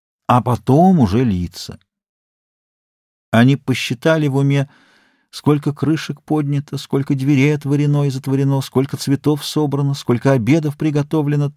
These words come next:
торопливыми или медлительными, в соответствии с характером и привычкой,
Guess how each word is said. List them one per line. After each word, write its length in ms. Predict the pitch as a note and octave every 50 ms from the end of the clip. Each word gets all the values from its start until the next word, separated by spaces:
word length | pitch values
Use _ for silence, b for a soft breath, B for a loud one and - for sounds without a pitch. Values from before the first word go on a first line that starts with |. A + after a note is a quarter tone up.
| _ _
торопливыми 960 | - - G2+ G#2 G2+ - - A2 B2+ D3+ E3 D#3+ D3+ C#2+ C#2 C2+ - C#3+ D3 C#3+ _ _ _ _ _ _ _ -
или 160 | D3+ F3 F3+ A2+
медлительными, 840 | E2 E2+ D2+ E2+ G2+ C#3 F3 F3+ E3+ - D3+ D3 C#3+ C#3 C3+ C3
в 80 | C3+ -
соответствии 500 | - A2+ G#2 - A2+ A2+ - - - G#2
с 100 | F#2+ -
характером 520 | - A2 A2 A#2 A2 - - A2 G#2 G#2+
и 120 | - - F#2+
привычкой, 560 | - G#2 G2 A2 D#3 D#3 - - C3+ A#2+ b